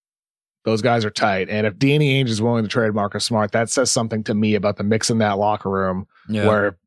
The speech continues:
Speaker 1: you know, as much as you love Marcus and as much as he brings that energy and that enthusiasm and that spirit,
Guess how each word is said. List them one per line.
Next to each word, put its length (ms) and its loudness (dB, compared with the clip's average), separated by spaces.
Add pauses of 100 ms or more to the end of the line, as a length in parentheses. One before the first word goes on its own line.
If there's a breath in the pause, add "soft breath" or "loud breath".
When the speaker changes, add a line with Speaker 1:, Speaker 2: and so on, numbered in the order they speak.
(220)
Speaker 1:
you 100 -2
know, 180 0
as 260 -4
much 220 0
as 60 0
you 80 2
love 220 2
Marcus 460 0
and 80 -2
as 160 -4
much 220 -2
as 40 -8
he 100 -2
brings 420 2
that 180 2
energy 540 2
and 100 0
that 120 0
enthusiasm 760 2
and 80 -2
that 120 -4
spirit, 680 0